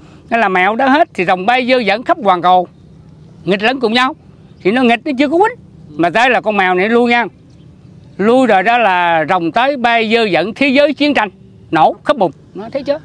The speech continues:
Nó nổ một cái rồi là tên lửa không. Nó bấm một cái rồi là thôi rền trời hết trơn á trời. Nó chấn động. Cho nên bây giờ chỉ có cách là chúng ta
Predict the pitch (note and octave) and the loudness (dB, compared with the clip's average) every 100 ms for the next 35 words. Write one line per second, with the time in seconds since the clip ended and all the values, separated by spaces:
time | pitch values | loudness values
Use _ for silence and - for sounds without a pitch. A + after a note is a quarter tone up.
0 | - - - D#4+ C#4+ B3 E4+ D#4 E4+ C#4 | -16 -20 -8 -2 2 4 2 4 4 4
1 | B3+ B3+ - - - - - A3 A3+ A3 | 2 0 -6 -20 -20 -20 -12 -2 0 0
2 | D4 C#4+ B3+ F4 C#4+ E4+ - - - C4+ | 0 0 2 2 0 -6 -18 -12 -4 0
3 | F#4 E4 A3 C#4+ E4+ F4 B3+ G#3+ G3+ F#3+ | 2 0 0 0 0 0 2 2 2 0
4 | F3+ - - - B3 B3+ A#3+ A#3 A#3 - | -2 -8 -20 -6 -4 -4 -8 -14 -18 -4
5 | F3 A#3 A#3 A3 G#3+ A3+ A#3 D4 D4 A#3+ | 2 2 2 0 0 0 -2 -4 -4 -10
6 | B3+ - - - - - - C#4 G4+ D4+ | -12 -18 -20 -20 -20 -18 -10 0 0 2
7 | A#3 - _ - - - G3+ G3+ G#3+ G#3 | -2 -4 _ -20 -20 -4 -2 0 0 0
8 | G3+ F#3 E3 - D3+ C#3+ G#3+ C4+ C4 F3 | 0 0 0 0 -2 -2 -2 -2 -2 -4
9 | D3+ G#3+ | -4 -2